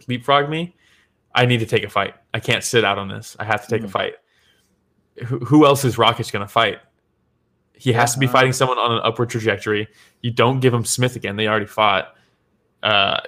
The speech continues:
Speaker 1: I mean, you have, you have to go Ankalaev Rakic. It's such a good fight. That's what you do. And I'm ve-,
Speaker 2: Yeah.
Speaker 1: I wanna see that fight so bad.
Speaker 2: I, I, dude, sign me up.
Speaker 1: Wait, wait, wait, wait, wait. I didn't see this.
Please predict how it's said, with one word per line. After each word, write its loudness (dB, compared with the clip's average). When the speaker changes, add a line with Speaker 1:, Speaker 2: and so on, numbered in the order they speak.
Speaker 1:
I 0
mean, -2
you -4
have, -4
you -10
have -4
to -12
go 0
Ankalaev 0
Rakic. -2
It's -16
such -4
a -8
good -6
fight. -2
That's -8
what -12
you -14
do. -8
And 2
I'm -2
ve-, 2
Speaker 2:
Yeah. 4
Speaker 1:
I 0
wanna -2
see -10
that -6
fight -6
so 0
bad. 2
Speaker 2:
I, 4
I, 2
dude, -2
sign 0
me 2
up. -2
Speaker 1:
Wait, 10
wait, 6
wait, 4
wait, 2
wait. 2
I 2
didn't -4
see -2
this. -4